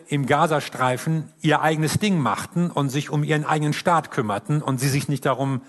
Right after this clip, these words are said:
kümmern müssten. Sondern es ist ein Kampf, der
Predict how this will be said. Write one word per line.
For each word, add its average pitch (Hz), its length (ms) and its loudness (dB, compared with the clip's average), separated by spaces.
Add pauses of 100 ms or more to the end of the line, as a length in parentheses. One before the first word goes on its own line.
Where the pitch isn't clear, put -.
(400)
kümmern 143 400 2
müssten. 90 480 -10 (1500)
Sondern 131 280 0
es 123 140 0
ist 165 180 0
ein 135 200 -2
Kampf, 143 560 -4 (1080)
der 117 480 0